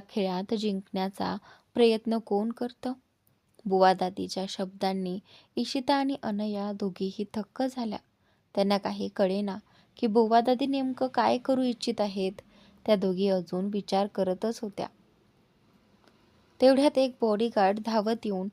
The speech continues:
घाबरलेल्या आवाजात म्हणाला, "मॅडम, कबीर सर आले आहेत आणि त्यांनी येताच बाहेर मोठी गडबड केली आहे. त्यांनी आमच्या सगळ्या बॉडीगार्डना जखमी करून टाकलं आहे.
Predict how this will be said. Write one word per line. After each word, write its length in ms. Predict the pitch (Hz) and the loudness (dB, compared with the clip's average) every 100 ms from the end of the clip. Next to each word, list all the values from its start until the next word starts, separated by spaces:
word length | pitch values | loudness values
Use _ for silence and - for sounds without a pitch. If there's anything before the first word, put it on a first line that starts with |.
| - _ _ | -12 _ _
घाबरलेल्या 600 | 240 247 254 269 285 277 277 | -2 0 2 0 0 -2 -4
आवाजात 400 | 196 190 185 196 - - | -6 -6 -6 -8 -8 -8
म्हणाला, 320 | 190 185 196 - _ _ _ _ _ _ _ _ _ _ _ _ _ _ _ _ _ _ _ _ | -8 -8 -10 -14 _ _ _ _ _ _ _ _ _ _ _ _ _ _ _ _ _ _ _ _
"मॅडम, 380 | - 190 185 190 233 _ - _ - | -6 -4 -2 -2 -4 _ -20 _ 2
कबीर 280 | 277 285 | 4 4
सर 240 | 302 - 302 | 2 0 0
आले 220 | 262 202 | 2 2
आहेत 380 | 202 185 185 - _ _ _ | 0 -2 -8 -14 _ _ _
आणि 180 | 202 202 | -2 -2
त्यांनी 260 | 196 190 208 | -2 -2 -2
येताच 400 | 208 - 185 202 | -4 -4 -4 -4
बाहेर 500 | 202 196 196 190 185 214 - - _ | -4 -6 -4 -2 -2 -2 -8 -20 _
मोठी 320 | 233 269 269 285 | 2 2 2 0
गडबड 480 | 220 226 208 247 277 | 2 2 2 -2 -2
केली 260 | 226 196 196 | -4 -4 -6
आहे. 260 | 180 - - _ _ _ _ | -8 -14 -20 _ _ _ _
त्यांनी 360 | - 202 196 196 - | -2 0 0 -2 -4
आमच्या 300 | 202 185 202 | -8 -6 -8
सगळ्या 440 | - 190 - 208 | -6 -8 -4 -6
बॉडीगार्डना 840 | 233 226 202 208 220 226 247 208 185 - _ - - _ 226 | -2 -4 -4 -2 -2 -2 -2 -2 -2 -6 _ -20 -20 _ -2
जखमी 400 | 208 247 247 269 | 2 2 2 -2
करून 300 | 277 254 240 | 2 2 2
टाकलं 340 | 233 214 - 214 | -2 -6 -6 -6
आहे. 280 | 208 - | -6 -8